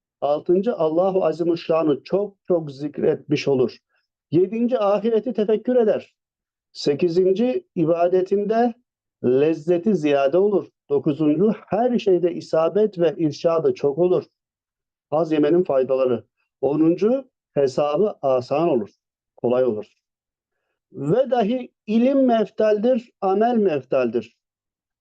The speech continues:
Beş sebep ile ilim mefteldir.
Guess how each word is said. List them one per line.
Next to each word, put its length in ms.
Beş 320
sebep 500
ile 300
ilim 220
mefteldir. 800